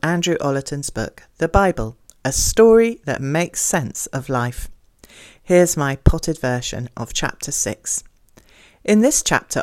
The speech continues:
Ollerton looks at Genesis three and asks, "What went wrong? How did the beautiful picture painted thus far get so horribly spoiled?"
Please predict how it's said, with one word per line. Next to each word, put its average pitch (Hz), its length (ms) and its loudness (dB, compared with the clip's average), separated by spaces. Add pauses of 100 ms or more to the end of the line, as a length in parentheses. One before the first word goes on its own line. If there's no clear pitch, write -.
Ollerton 170 380 0
looks - 260 -2
at - 80 -8
Genesis 139 500 -4
three 120 520 -10
and 139 180 -6 (100)
asks, 123 640 -6 (360)
"What 180 760 4
went 160 680 2 (120)
wrong? 135 760 0 (680)
How 269 360 2
did 254 200 2
the 165 80 0
beautiful 170 460 -4
picture - 360 2
painted 147 540 -4
thus - 260 -6
far 127 400 -6
get 120 220 -4
so 143 300 -2
horribly 131 420 -6
spoiled?" 120 560 -6